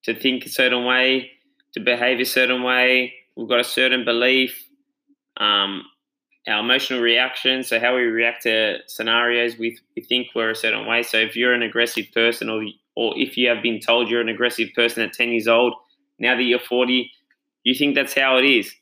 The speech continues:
Now, what Joe says is, over time, you've had this,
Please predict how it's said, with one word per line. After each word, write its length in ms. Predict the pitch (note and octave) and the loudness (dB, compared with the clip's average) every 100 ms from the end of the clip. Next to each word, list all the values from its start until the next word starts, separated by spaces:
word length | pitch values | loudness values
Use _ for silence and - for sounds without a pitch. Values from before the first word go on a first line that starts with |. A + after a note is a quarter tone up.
| _ _ _ _ _ - | _ _ _ _ _ -12
Now, 220 | B2 A#2+ C3 | -4 -2 2
what 220 | E3+ - | 0 2
Joe 180 | D3 D3+ | 0 0
says 300 | D3 C3+ C3+ | 0 -2 0
is, 340 | C#3+ E3+ - _ _ _ _ _ _ _ _ _ _ _ _ - | -2 -2 -10 _ _ _ _ _ _ _ _ _ _ _ _ 0
over 280 | D3+ E3 E3+ | 2 2 0
time, 520 | D3+ D3 D3+ G#2 - _ _ _ _ _ | 0 2 2 -2 -8 _ _ _ _ _
you've 180 | C3 C3 | -4 -2
had 220 | C#3 C3 | -2 -2
this, 260 | C3+ B2+ | -4 -8